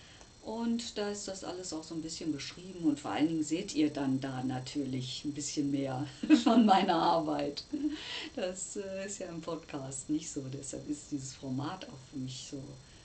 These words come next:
wirklich ungewöhnlich und ich danke dir sehr, Lennart, dass du das möglich gemacht hast, dass ich mich doch wohlgefühlt hab,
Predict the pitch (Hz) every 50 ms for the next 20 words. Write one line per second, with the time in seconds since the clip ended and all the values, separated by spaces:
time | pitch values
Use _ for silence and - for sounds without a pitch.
0 | - - - - - 202 208 - - 233 - - 302 302 277 226 202 - 143 151
1 | 147 143 147 151 147 185 226 240 - - 143 147 160 165 - 170 165 156 - -
2 | - 165 175 226 233 226 196 170 165 165 165 180 202 208 196 156 139 135 139 143
3 | 160 202 247 - - - - - 208 202 208 208 - - - 208 208 202 202 208
4 | 214 208 208 214 214 214 - - 233 240 240 - 233 202 - - 170 160 151 147
5 | 151 - - - 180 180 202 202 - - 180 175 - - - 202 190 185 - -
6 | - 214 233 - 233 220 247 294 320 269 214 202 - - 202 180 165 160 - -
7 | 156 139 135 127